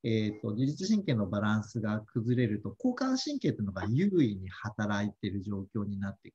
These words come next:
る形になって、交感神経っていうのはもう運動してる時とか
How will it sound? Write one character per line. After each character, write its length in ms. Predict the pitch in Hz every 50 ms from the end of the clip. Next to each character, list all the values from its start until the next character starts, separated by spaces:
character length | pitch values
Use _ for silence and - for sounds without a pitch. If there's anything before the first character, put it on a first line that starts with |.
| _
る 160 | - _ - _ _ _ _ _ - - _ _ _ _
形 420 | - - - 98 98 - - -
に 120 | 92 92
な 80 | 95 92
っ 80 | 92 - _ -
て、 320 | 131 117 104 95 - - _ _ _ _ -
交 80 | 214 214
感 140 | - 262 254
神 140 | 294 269
経 100 | - 165
っ 40 | 123
て 40 | -
い 40 | 104
う 20 | 92
の 60 | 92
は 80 | 87
も 180 | - 110 107 - -
う 40 | 151
運 140 | 185 202 202
動 140 | 220 208 208
し 100 | - -
て 100 | 202 175
る 120 | 180 175
時 200 | 185 165 - - -
と 80 | -
か 400 | - - - 98 92 82 78 -